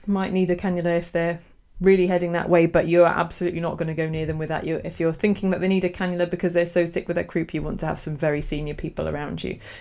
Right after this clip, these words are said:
So yeah, most of these kids don't need any sort of investigations at all. You can treat them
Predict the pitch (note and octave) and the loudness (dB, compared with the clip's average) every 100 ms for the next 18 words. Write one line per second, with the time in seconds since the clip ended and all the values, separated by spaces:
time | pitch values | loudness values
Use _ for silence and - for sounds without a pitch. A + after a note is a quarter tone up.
0 | - F3 D#3+ F3+ F#3 F#3 - D#3+ - E3 | -2 0 4 4 4 0 0 -6 -4 -8
1 | - D#3 D#3 D#3 - - F3+ F3 E3+ D#3+ | -2 -2 -2 -8 -10 -2 -2 0 -4 -4
2 | D#3+ D#3 D#3+ - E3+ E3 - D#3+ D#3+ - | -4 -6 -8 -6 -6 -6 -6 -8 -8 -10
3 | - - - F3 F3+ - F3 F3+ E3 F3+ | -16 -20 -4 -2 -2 0 0 0 -4 -8
4 | F3+ E3 F#3 - E3 D#3+ | -8 -4 -4 -4 -6 -6